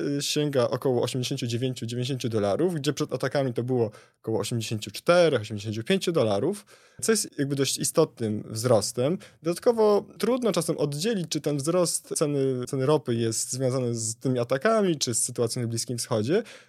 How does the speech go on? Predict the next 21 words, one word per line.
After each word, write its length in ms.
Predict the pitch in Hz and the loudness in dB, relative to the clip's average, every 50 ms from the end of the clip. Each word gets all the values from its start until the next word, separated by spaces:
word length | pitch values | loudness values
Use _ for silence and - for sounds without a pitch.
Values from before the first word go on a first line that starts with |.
| _ - | _ -2
Niemniej 320 | 135 151 180 220 226 220 190 | 0 2 2 2 4 4 4
rosyjska 680 | 165 151 - 196 202 208 202 - - - - 175 160 151 151 147 143 139 135 127 - - | 4 4 2 2 2 0 0 -2 -4 -2 0 2 4 4 4 4 4 4 4 2 2 2
propaganda 580 | 160 160 - 165 147 131 120 117 123 139 180 202 | 0 2 4 4 6 6 6 4 4 2 0 0
stara 300 | 208 - 170 170 185 170 | 2 4 4 4 4 4
się 300 | - - 175 170 - - - _ _ _ _ _ | 2 0 0 0 0 -2 -6 _ _ _ _ _
pokazać 320 | - 147 - 170 170 156 | -2 2 4 4 4 4
właśnie 260 | 143 139 - - 123 - | 2 0 -2 -2 2 4
obraz, 540 | 117 110 107 123 135 190 220 233 208 - | 4 4 4 4 2 2 2 2 0 0
że 420 | - 139 123 120 139 143 151 170 170 - - - _ _ - | 0 0 0 0 2 2 2 2 0 -2 -8 -20 _ _ -2
to 180 | - 180 190 | 2 2 4
właśnie 360 | 180 170 170 165 - 185 160 - | 4 4 4 4 2 0 0 0
ataki 340 | 143 - 175 165 - - | 0 0 0 -2 -2 -4
ukraińskie 480 | - 131 - 127 123 131 143 - - 151 | -6 -4 0 0 0 0 0 0 -2 -4
przyczyniają 360 | - 143 135 - 135 135 135 | -4 -4 -2 -2 0 0 0
się 120 | 127 - 123 | -2 -2 -4
do 80 | 120 | -4
wzrostu 460 | 107 107 117 120 123 123 - - 117 | -2 0 2 2 2 0 0 -8 -10
tych 220 | 117 - - 127 - | -10 -10 -10 -10 -4
cen, 340 | - - 117 131 185 226 262 - _ _ - | 0 2 4 4 4 2 0 -4 _ _ -2
co 120 | - 226 | 0 0
wywołuje 460 | 208 214 185 170 170 180 185 175 170 | 2 2 2 4 6 6 6 6 4